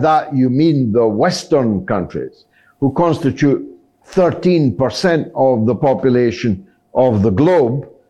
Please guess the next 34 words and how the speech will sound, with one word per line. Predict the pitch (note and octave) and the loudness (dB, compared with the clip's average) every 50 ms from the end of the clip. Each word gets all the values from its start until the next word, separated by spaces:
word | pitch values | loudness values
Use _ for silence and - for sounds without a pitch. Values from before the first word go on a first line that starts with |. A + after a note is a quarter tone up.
| _ _ _ - | _ _ _ -2
uh, | C#3+ D3+ C#3+ C3+ E3 | 0 0 2 0 0
of | D#3 - - | -2 -2 0
course, | A#3 B3 C4 A3 D3+ - - - - - - - - - | 2 2 2 2 0 -2 -8 -14 -18 -20 -20 -14 -10 -8
they | A#2 A2+ C3+ E3 F3 F3 | -4 0 2 2 2 2
are | C3+ A2 C3+ C#3+ C#3+ C3+ C3+ B2+ | 2 2 2 2 4 2 2 2
one | B2+ D3 E3+ D#3 C#3+ | 0 0 0 0 0
hundred | C#3+ D3 D3+ C3+ C#3 G#2+ | 0 0 0 0 0 -2
percent | - B2+ A#2 - - F#3 F3+ F3+ E3 - - D3 | -2 -4 -6 -4 -2 0 0 0 0 -2 -4 -2
behind | B2+ C3 C3+ C3+ D3 E3+ E3+ E3+ D#3+ D#3 D3 B2+ - - | -2 0 0 0 0 0 2 2 2 2 0 0 -2 0
Israel, | - - B3 A3 F#3+ F3 A#2 - - - - - _ _ _ _ _ - | 2 2 4 4 4 2 2 0 -2 -8 -18 -20 _ _ _ _ _ -4
even | - F#3 G3+ G3+ E3+ D#3+ E3 D3+ D3 C#3+ | 0 2 4 4 4 4 4 2 2 0
if | B2 C3 D3 C#3+ A#2+ - | 0 0 0 0 0 0
they | - D3 D3 | 0 2 4
are | C#3+ C3+ C3+ | 4 4 2
now | C3 C#3 D#3 D#3+ D#3 D3+ C3+ - - - - - _ _ _ | 2 2 2 2 2 2 0 -2 -4 -10 -18 -20 _ _ _
having | - - D#3 C#3+ D3 C3+ A#2+ | -4 -2 0 0 0 0 -2
some | - C#3 A#2+ A#2 G#2+ | -2 -2 -2 0 2
doubts, | G2+ F3+ G3+ G#3 G3+ G3+ - - - | 2 2 2 2 0 -2 -6 -4 0
even | D3+ C#3+ C3+ C3 C3+ C3 | 2 2 2 2 0 0
if | B2+ A2 - - | -2 -2 -2 0
they | C3 B2 | 2 2
are | B2 A#2+ A#2 | 4 4 2
now | A#2 B2 C3 C3 B2+ | 2 0 0 0 0
having | B2 B2 C3 C3 A#2 B2+ B2 A#2 G2+ | 0 -2 -2 -2 0 0 -2 -2 -4
some | - - C#3+ B2+ A#2+ A#2 A2+ F#2+ - - _ _ _ _ _ | -2 -2 0 0 2 2 0 -2 -4 -8 _ _ _ _ _
second | - - - F#3+ G3 F#3+ G3 E3 C#3 A#2 G2+ | -10 -4 -2 0 0 2 2 0 0 0 -2
thoughts | - - F#3 G#3 A3 G#3+ F3+ - - - - - - - _ _ _ _ _ - | -2 0 2 2 2 2 0 -2 -6 -14 -18 -20 -20 -20 _ _ _ _ _ -4
about | - C3 B2 D3+ D3+ D3 C3 A#2+ | -2 0 2 2 2 2 0 0
just | B2+ E3 D#3 D3+ - - | 0 0 -2 -2 -2 0
where | C3+ D3+ D3+ D3 C#3+ | 2 2 4 4 2
Netanyahu | C#3+ C#3 C#3+ D3 C#3 C#3+ D3 C3 B2+ C3+ C#3+ C#3 C3+ C3+ C#3 C#3 C3+ C3 B2+ | 2 2 2 0 0 0 0 0 0 0 0 0 0 0 0 2 2 2 4
is | B2 A#2+ A#2 A2 A2+ F#2+ - - | 4 2 2 2 0 -2 -6 -2
taking | - F#3+ G#3 A3 G#3 F#3 D3 C3 A#2 | 0 2 2 2 2 2 0 2 2
them. | A#2 A#2+ B2+ C#3 C#3 - | 2 2 0 -2 -4 -8